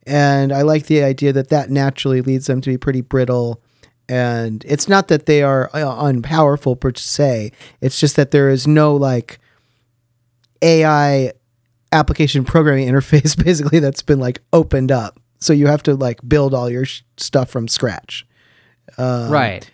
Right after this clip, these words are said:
Speaker 1: and, and that's really what makes it so limiting in a way, is just that you have to, like, invent everything. And that's sort of where Lester comes in, right? 'Cause he's the one who starts to realize how to do that and starts to give people the idea that that can be done.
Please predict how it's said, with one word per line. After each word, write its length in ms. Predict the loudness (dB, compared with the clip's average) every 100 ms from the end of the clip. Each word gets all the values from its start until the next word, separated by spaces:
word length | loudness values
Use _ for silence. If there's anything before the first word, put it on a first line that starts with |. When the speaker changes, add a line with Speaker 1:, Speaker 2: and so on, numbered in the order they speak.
| _
Speaker 1:
and, 320 | -2 -2 -2 -2
and 160 | 2
that's 360 | 4 2 0 0
really 320 | 2 4 2
what 240 | 2 0 2
makes 340 | 0 0 0
it 280 | -2 -2 -8 _ _ _ _
so 200 | -2 0
limiting 480 | 4 2 0 -8 -16 -6
in 140 | -4
a 60 | -4
way, 240 | -6 -6
is 180 | -4 -4
just 160 | -4
that 120 | -4 -2
you 120 | -2
have 140 | -2
to, 80 | -4
like, 400 | -4 -4 -8 -16 _ -8
invent 320 | -2 0 0
everything. 320 | -2 -6 -8 -10 -16 -20 -2
And 160 | 2 4
that's 220 | 4 4
sort 160 | 4
of 40 | 4
where 120 | 2
Lester 300 | 2 0 0
comes 260 | -2 -2 -4
in, 160 | -4
right? 240 | 0 0 0
'Cause 200 | -4 -2
he's 340 | 0 0 0
the 100 | 0
one 320 | 2 2 0 0
who 300 | 0 0 -2
starts 800 | -8 _ _ 0 0 0 -4
to 140 | -4 -2
realize 840 | 2 2 2 -4 -8 -8 -8 -12 -16
how 380 | -4 0 0 -2
to 140 | -6
do 240 | -6 -6 -6
that 280 | -10 -16 -18 _ _ _
and 100 | -10
starts 280 | -4 -4 -4
to 120 | -6
give 200 | -6 -6
people 240 | -4 -4 -4
the 120 | -4
idea 220 | -6 -6
that 140 | -10 -10
that 160 | -12
can 100 | -12
be 80 | -14
done. 300 | -14 -16 -18